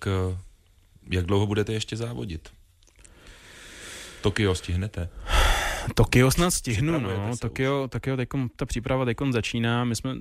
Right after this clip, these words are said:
Speaker 2: letošní rok s trenérkou jsme si řekli, že vynecháme, protože mě se objevily docela velký problémy s ramenem, takže jsem byl někdy v únoru na operaci, teď se pomalu, už se pomalu vracím. Ne, že bych jako trénoval naplno, to ještě nejde,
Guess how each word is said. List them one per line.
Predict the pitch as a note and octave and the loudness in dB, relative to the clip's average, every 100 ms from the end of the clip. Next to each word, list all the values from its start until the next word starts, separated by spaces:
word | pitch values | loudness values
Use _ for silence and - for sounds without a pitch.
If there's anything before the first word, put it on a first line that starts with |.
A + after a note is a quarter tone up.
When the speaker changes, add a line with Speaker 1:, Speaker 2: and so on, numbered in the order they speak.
| F2 | -6
Speaker 2:
letošní | A#2+ A#2 - B2+ | -4 -4 -2 -2
rok | A#2+ - | -4 -4
s | |
trenérkou | A#2 A2+ A2 A#2+ | -2 0 0 -2
jsme | - A#2+ | -4 -6
si | - | -6
řekli, | A#2 A#2 | -6 -2
že | A#2+ | 0
vynecháme, | B2 A#2 G2 A#2 A2 A2 A2 G#2 - | 2 0 0 -2 0 0 0 -4 -8
protože | - - A2 A#2 | -14 -4 0 2
mě | A2+ | 2
se | - | 0
objevily | A2 G#2+ A2 A2+ | 0 2 2 2
docela | - A#2 | 2 2
velký | G#2+ A2 | 2 0
problémy | A#2 G#2 G#2+ A2+ | -2 0 2 2
s | A#2+ | 0
ramenem, | A#2 G#2 G#2+ A2 | 0 0 0 0
takže | G#2+ | -2
jsem | G2+ G#2+ | 0 0
byl | G#2+ | 0
někdy | G#2+ A2 | 2 0
v | G#2+ | 0
únoru | A2 G#2 B2 | -2 0 0
na | G#2+ | 0
operaci, | F#2+ A2 G2+ - G2+ | 0 2 0 0 -2
teď | F#2+ - | -2 -2
se | - | 0
pomalu, | G#2 G2+ G#2 | 2 4 2
už | G#2 | -2
se | - | -4
pomalu | - G2+ G#2 G#2 | 0 2 4 4
vracím. | F2 - G2+ G2 F#2+ F#2 | 2 2 0 0 -2 2
Ne, | G2 | 2
že | G2 | 4
bych | G2+ F#2 | 4 2
jako | A2 | 2
trénoval | G2 F#2 G#2 | 2 4 4
naplno, | F#2 F2 F#2+ F#2+ | 2 0 0 0
to | F2+ | -2
ještě | F#2 G#2 | -4 -2
nejde, | F#2+ F#2 | 0 0